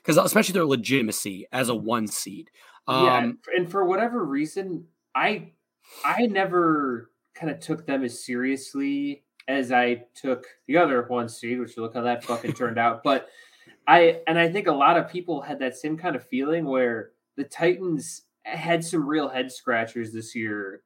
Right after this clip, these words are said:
Speaker 2: and going into it, I feel like people weren't very confident. And the
Speaker 1: Mm-hmm.
Speaker 2: Bengals were on such a heater the last
Speaker 1: Yeah.
Speaker 2: couple of weeks that this, this wasn't shocking to me.
Speaker 1: No. And, and it's one, it's one thing that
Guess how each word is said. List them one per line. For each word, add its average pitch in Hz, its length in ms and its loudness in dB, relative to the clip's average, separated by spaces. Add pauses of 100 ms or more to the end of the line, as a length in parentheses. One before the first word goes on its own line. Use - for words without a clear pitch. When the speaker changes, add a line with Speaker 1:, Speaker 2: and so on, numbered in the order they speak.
Speaker 2:
and 113 460 -4 (100)
going 143 300 2
into 135 360 -4
it, 104 160 -4
I 113 80 -4
feel 139 260 -4
like 123 200 -2
people 120 300 -6
weren't 117 260 -6
very 113 220 -2
confident. 160 720 -6 (500)
And 160 140 2
the 160 60 8
Speaker 1:
Mm-hmm. 160 100 0 (240)
Speaker 2:
Bengals 165 220 2
were 131 80 2
on 123 120 0
such 160 280 -6
a 117 40 -8
heater 113 600 -2 (500)
the 120 80 -4
last 120 220 0
Speaker 1:
Yeah. 98 80 -2
Speaker 2:
couple 117 240 -4
of 113 40 -6
weeks 110 500 -8 (200)
that 151 140 -2
this, - 320 -4 (120)
this 165 200 -6
wasn't 226 280 -2
shocking 151 600 -2
to - 140 -20
me. 87 220 -20 (840)
Speaker 1:
No. 131 340 0 (560)
And, 226 240 2
and 220 180 4
it's 220 220 0
one, 226 220 4
it's - 180 0 (160)
one 185 180 4
thing 269 320 0
that 262 260 -2